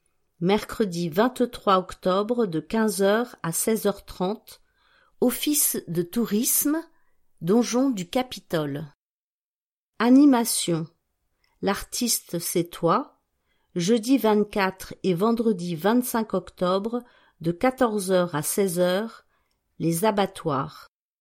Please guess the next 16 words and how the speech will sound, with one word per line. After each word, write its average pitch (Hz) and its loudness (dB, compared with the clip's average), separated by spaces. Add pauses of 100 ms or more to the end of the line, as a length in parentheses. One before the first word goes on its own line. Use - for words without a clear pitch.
(680)
Culture. 202 0 (540)
Le 175 2
gardien 220 4
du 220 0
temple, 202 -2 (240)
la 180 0
porte - -2
des 170 -4
ténèbres, 160 -2 (400)
opus 233 -4 (160)
deux, 170 0 (540)
du 170 -4
vendredi 202 2
vingt-cinq 208 0 (180)
au 175 0
dimanche 208 -2